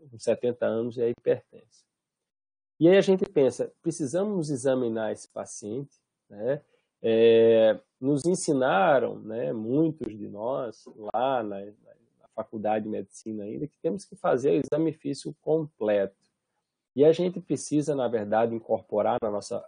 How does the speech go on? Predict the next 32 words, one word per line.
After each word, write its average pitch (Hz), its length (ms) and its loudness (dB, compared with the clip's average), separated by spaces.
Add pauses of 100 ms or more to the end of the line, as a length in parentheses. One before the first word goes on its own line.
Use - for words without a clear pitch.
formação, 113 720 -4
todos 110 420 -2
nós, 113 260 0
est-, - 200 -14 (100)
né, 107 160 -8
seja 113 260 -4
o - 20 -6
estudante 117 420 0
de 120 60 -8
medicina, 110 480 -4
o 101 40 -6
residente, 110 840 -2 (640)
ou 120 260 8
o 104 40 -2
médico 117 340 4
de - 60 -14
família, 113 540 0
é, 104 440 -8 (280)
em, 110 420 -4
em 110 60 -8
carreira, 110 640 2 (880)
a 147 380 0
buscar 160 600 -2
o 208 80 -4
que - 140 -2
é 160 80 4
que 156 180 -4
é 127 80 2
semiologia 107 760 -6
baseada 101 600 -6
em 98 40 -8
evidência. 101 580 -14